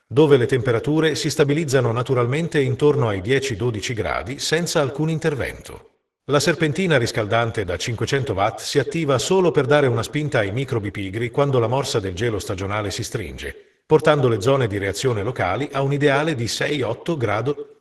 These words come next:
Il risultato: un flusso di potenza continuo di tre virgola cinque kilowatt, con cinquecento W riservati al riscaldamento interno, lasciando un solido tre kilowatt per alimentare la casa priva di rete elettrica in superficie.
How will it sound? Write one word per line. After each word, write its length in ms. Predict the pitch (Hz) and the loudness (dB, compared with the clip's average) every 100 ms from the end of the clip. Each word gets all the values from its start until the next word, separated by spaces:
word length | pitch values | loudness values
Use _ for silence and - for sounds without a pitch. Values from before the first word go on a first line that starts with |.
| _ _ _ _ _ _ _ | _ _ _ _ _ _ _
Il 160 | 170 160 | 0 2
risultato: 1000 | 160 143 147 92 71 - 78 - _ _ | 2 2 0 -2 -4 -6 -12 -14 _ _
un 140 | 147 151 | -2 0
flusso 340 | 202 190 151 | 0 2 2
di 100 | 117 | 2
potenza 400 | 117 139 139 123 | 0 0 0 0
continuo 500 | 117 104 147 151 131 | -2 -2 -2 0 0
di 120 | 107 | 0
tre 180 | 98 160 | -2 0
virgola 340 | 143 127 113 101 | 0 0 0 0
cinque 340 | 151 151 117 | -2 -2 -2
kilowatt, 640 | - 107 87 64 - - _ _ _ | -2 -2 -2 -4 -6 -18 _ _ _
con 180 | 151 147 | 2 2
cinquecento 560 | 160 143 143 180 160 | 2 2 4 4 2
W 480 | 127 139 139 113 151 | 4 4 4 2 2
riservati 560 | 131 - 117 135 147 139 | 2 0 2 2 2 2
al 100 | 107 | 2
riscaldamento 640 | 117 - 117 117 135 127 | -2 -2 -2 -2 -2 -2
interno, 560 | 120 101 64 67 67 - _ _ | -2 -2 -6 -6 -14 -16 _ _
lasciando 440 | 87 82 131 127 110 | -8 0 2 2 0
un 80 | 95 | 2
solido 420 | 135 127 101 92 | 2 2 0 -2
tre 180 | 120 127 | -2 -2
kilowatt 600 | 113 101 92 104 - - | -4 -4 -2 -4 -6 0
per 160 | 143 | 2
alimentare 520 | 139 135 131 143 123 | 2 0 2 2 2
la 100 | 95 | 0
casa 300 | 87 113 92 | 0 -2 -2
priva 320 | 90 123 117 92 | -4 -2 -2 -2
di 100 | 90 | -4
rete 280 | 110 - | -4 -4
elettrica 520 | 131 92 - 131 127 147 | -4 -4 -6 -8 -4 -2
in 100 | 147 | -2
superficie. 760 | 147 160 - 78 62 - - | -4 -6 -6 -12 -12 -12 -14